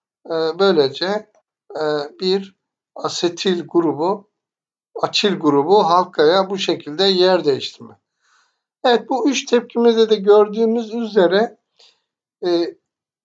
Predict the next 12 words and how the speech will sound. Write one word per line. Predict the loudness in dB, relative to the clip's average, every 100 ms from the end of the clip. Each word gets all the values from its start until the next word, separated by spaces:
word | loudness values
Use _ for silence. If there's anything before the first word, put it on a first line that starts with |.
| _ _ _ _ _ _ _ _
özetlersek, | 0 4 2 2 0 0 -2 -2 -2 -2 _ _ _ _ _ _ _ _ _ _ _ _ _ _ _ _ _ _ 0
benzen | 2 2 2
halkasında | 4 2 2 0 0 -2 2 2 0 -4 _ _
çift | -4 -4 -2
bağlar | 2 4 4 2
olmasına | 4 2 4 2 0 -2 0 4 4 4
rağmen | 0 -2 -6 -4
alkenler | 0 -2 0 2 4 4 2
gibi | 0 0 0 -2 _ _ _
katılma | -4 -4 -4 -2 0 2 2 2
reaksiyonu | 4 4 2 -2 -8 -8 -4
göstermemektedir. | -4 -4 -4 0 2 2 2 0 2 2 2 -2